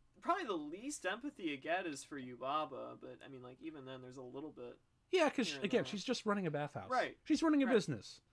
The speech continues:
Speaker 2: And she's also taking care of a lot of people doing
Speaker 1: Yeah.
Speaker 2: so. So you can understand why she's a little bit crankier than most.
Speaker 1: Right.
Speaker 2: Um, but here, it's like, dude, you're just,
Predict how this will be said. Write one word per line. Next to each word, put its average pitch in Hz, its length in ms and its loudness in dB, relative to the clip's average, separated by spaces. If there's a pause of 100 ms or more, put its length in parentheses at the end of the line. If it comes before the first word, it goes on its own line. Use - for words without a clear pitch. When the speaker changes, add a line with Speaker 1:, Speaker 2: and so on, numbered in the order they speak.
(380)
Speaker 2:
And 185 160 4
she's 202 160 0
also 208 220 6
taking 180 280 -2
care 160 220 6
of 147 80 4
a 151 60 -2
lot 127 180 2
of - 60 -6
people 113 240 -6
doing 107 240 -8
Speaker 1:
Yeah. 135 120 -10
Speaker 2:
so. 92 300 -12 (460)
So 143 260 6
you 180 120 4
can 202 120 0
understand 156 480 0
why 123 120 0
she's 123 300 -2
a 123 60 -2
little 117 160 -2
bit 117 160 -2
crankier 104 420 -8
than 95 140 -12
most. 92 340 -16
Speaker 1:
Right. 247 240 -2 (540)
Speaker 2:
Um, 120 440 2
but 123 220 2
here, 143 460 4 (560)
it's 175 180 -2
like, 160 260 4
dude, 143 280 2
you're 196 100 2
just, 220 320 -2